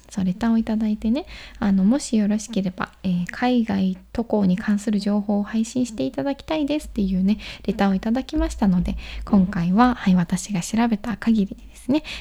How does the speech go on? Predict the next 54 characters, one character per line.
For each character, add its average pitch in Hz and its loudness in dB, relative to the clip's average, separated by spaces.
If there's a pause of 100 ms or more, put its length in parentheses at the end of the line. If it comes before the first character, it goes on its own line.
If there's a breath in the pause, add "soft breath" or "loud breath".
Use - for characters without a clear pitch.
え 208 0
ー、 196 -2
海 196 0
外 180 2
の、 262 4
え 180 2
ー、 - -2
か - -10
つ - -2
ワ 196 0
ー 294 4
ホ 330 0
リ 320 2
の 320 0
ね、 359 -2 (340 loud breath)
ワ 269 2
ー 285 0
ホ 302 0
リ 294 2
の 302 0
渡 233 -4
航 247 2
状 233 2
況 185 -2
に 165 0
つ 220 -2
い 175 0
て 220 2
お 277 6
話 185 0
を 170 2
し - -10
て 180 -2
い 175 0
き - -14
た 240 -2
い 254 2
と 185 -2
思 170 4
い 160 2
ま 160 -2
す。 - -14 (420 loud breath)
は 180 2
い。 180 0 (380 loud breath)
え - 2
ー、 196 4
私 262 0
も 277 2
ね、 294 4
ま 262 6
だ 214 4
二 190 4
十 233 2
代 208 -6